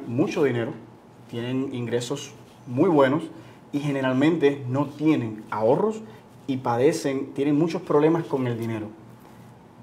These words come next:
Y esto se debe a este muy mal manejo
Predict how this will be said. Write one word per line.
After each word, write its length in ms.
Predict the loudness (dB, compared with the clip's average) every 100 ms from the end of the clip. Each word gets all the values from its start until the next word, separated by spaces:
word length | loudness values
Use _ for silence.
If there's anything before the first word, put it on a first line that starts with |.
| -20 -14
Y 160 | -4 -2
esto 180 | -2 -6
se 200 | 0 6
debe 400 | 6 6 2 -4 -14 -8
a 160 | -6
este 280 | -6 -6 -6
muy 360 | -2 2 2 4
mal 240 | 4 4
manejo 480 | 2 2 0 -2